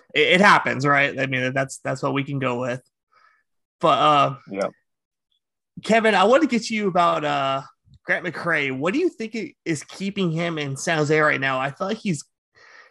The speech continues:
Speaker 1: k-, a lot like Vaughn Brown. I feel like he's done enough to move up. Vaughn Brown obviously got, got the call. Grant McCray didn't. What do you think's keeping Grant McCray down in San Jose right now?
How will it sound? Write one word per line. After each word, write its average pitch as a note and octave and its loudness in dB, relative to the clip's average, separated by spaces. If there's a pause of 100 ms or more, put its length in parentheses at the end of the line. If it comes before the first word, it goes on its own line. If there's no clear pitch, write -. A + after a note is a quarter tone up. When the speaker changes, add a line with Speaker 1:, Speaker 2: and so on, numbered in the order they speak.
(120)
Speaker 1:
k-, - -2
a F#3+ 4
lot A#3+ 6
like B3 6
Vaughn F#3+ 4
Brown. F#3+ 0
I F#3 -4
feel A3+ -2
like G3 -2
he's F3+ -6
done G3 -4
enough G3+ -4
to F#3+ -10
move E3+ -2
up. F3+ -2
Vaughn F3+ -6
Brown E3+ 0
obviously E3 -4
got, D#3 -6
got F3 -6
the - -20
call. E3+ 0
Grant D#3 -4
McCray D3+ -10
didn't. D#3 -8
What F3 -6
do A#3+ -2
you C4 -4
think's C4 -2
keeping F#3 0
Grant D#3 -2
McCray C#3 -4
down C#3+ -2
in C#3 -10
San D#3+ -6
Jose C#3+ 0
right C#3 -2
now? - -12